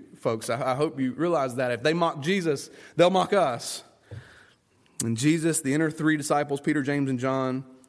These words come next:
and then the parents of the, the young girl enter the room where the girl's lifeless and dead body is still laying. And then you read in verse forty-one, "And taking her by the hand, he said to her, 'Talitha cumi,'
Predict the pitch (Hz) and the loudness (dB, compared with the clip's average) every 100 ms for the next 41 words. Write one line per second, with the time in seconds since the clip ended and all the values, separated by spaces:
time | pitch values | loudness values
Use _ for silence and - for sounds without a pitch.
0 | _ _ _ 117 117 113 127 127 98 110 | _ _ _ -4 -2 -2 0 -2 -2 -2
1 | 113 110 - 110 113 120 117 120 120 - | -2 -4 -4 -2 0 0 0 0 0 -2
2 | 120 123 113 113 117 110 104 104 110 117 | -2 0 0 -2 -2 -2 -2 -2 -2 -2
3 | 110 - - - - 107 113 - 107 - | -2 -8 -14 -20 -2 0 0 -4 -8 -4
4 | 107 104 117 101 95 110 110 101 98 - | -4 -2 -2 -2 0 0 0 -4 -6 -4
5 | 113 98 101 101 98 101 - _ _ _ | -2 0 -2 -2 -4 -10 -14 _ _ _
6 | _ _ _ _ - - 123 120 117 107 | _ _ _ _ -10 -2 0 2 0 0
7 | 107 107 - 113 110 104 92 95 - _ | -2 -2 -2 -2 -2 -4 -8 -10 -18 _
8 | - - - - - _ _ _ _ _ | -20 -14 -12 -12 -14 _ _ _ _ _
9 | _ - 101 143 147 147 135 127 120 113 | _ -10 -2 0 2 2 0 2 0 0
10 | 131 120 107 104 107 107 120 - 131 123 | -2 0 -2 -4 -6 -8 -6 0 0 0
11 | 107 101 101 - - _ _ - - - | -2 -2 -4 -10 -20 _ _ -20 -20 -4
12 | 139 139 151 180 185 180 - - 160 139 | 0 2 2 2 0 -2 -14 -2 0 2
13 | 110 98 | 0 -2